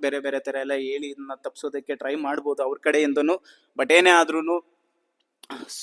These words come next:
so ಫಸ್ಟ್ ಎಸ್ ಐ ಟಿ ಅಧಿಕಾರಿಗಳು ಕರೆಕ್ಟ್ ಆಗಿ ಇದನ್ನ ತನಿಖೆ ಮಾಡ್ಬೇಕು. ತನಿಖೆ ಇದ್ ಸಿಕ್ಕಿದೆ. ಇವಾಗ ಭೀಮನ್ಗೆ ಶಿಕ್ಷೆ ಆಗುತ್ತೋ ಇಲ್ವೋ ಗೊತ್ತಿಲ್ಲ, ಅದ್ನೆಲ್ಲ ಮುಂದೆಗೆ ನೋಡ್ಬೇಕು. ಯಾವುದೇ ಕಾರಣಕ್ಕೂ ಭೀಮನ್ಗೆ ಶಿಕ್ಷೆ ಆಗ್ಬಾರ್ದು. ಇದನ್ನೆಲ್ಲ ಮುಂದೆ ತಗೊಬಂದು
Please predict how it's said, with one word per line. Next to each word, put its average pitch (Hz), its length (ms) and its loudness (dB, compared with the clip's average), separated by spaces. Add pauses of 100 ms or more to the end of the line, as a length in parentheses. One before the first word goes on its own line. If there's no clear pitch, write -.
(200)
so 131 320 0
ಫಸ್ಟ್ - 300 -8
ಎಸ್ - 500 -6
ಐ 143 80 -4
ಟಿ 139 120 -6
ಅಧಿಕಾರಿಗಳು 135 480 -6
ಕರೆಕ್ಟ್ 131 320 -6
ಆಗಿ 135 280 -6
ಇದನ್ನ 131 260 -8
ತನಿಖೆ 127 340 -4
ಮಾಡ್ಬೇಕು. 123 600 -4 (420)
ತನಿಖೆ 135 260 -2
ಇದ್ 135 240 -2
ಸಿಕ್ಕಿದೆ. 147 720 2
ಇವಾಗ 139 240 2
ಭೀಮನ್ಗೆ 147 480 2
ಶಿಕ್ಷೆ - 320 -4
ಆಗುತ್ತೋ 143 380 0
ಇಲ್ವೋ 139 420 -2
ಗೊತ್ತಿಲ್ಲ, 139 400 -2
ಅದ್ನೆಲ್ಲ 135 440 -2
ಮುಂದೆಗೆ 135 460 -2
ನೋಡ್ಬೇಕು. 131 600 -4
ಯಾವುದೇ 139 380 0
ಕಾರಣಕ್ಕೂ 143 600 0
ಭೀಮನ್ಗೆ 135 420 -2
ಶಿಕ್ಷೆ 139 300 -8
ಆಗ್ಬಾರ್ದು. 135 460 -4
ಇದನ್ನೆಲ್ಲ 135 340 -4
ಮುಂದೆ 135 360 -6
ತಗೊಬಂದು 131 720 -2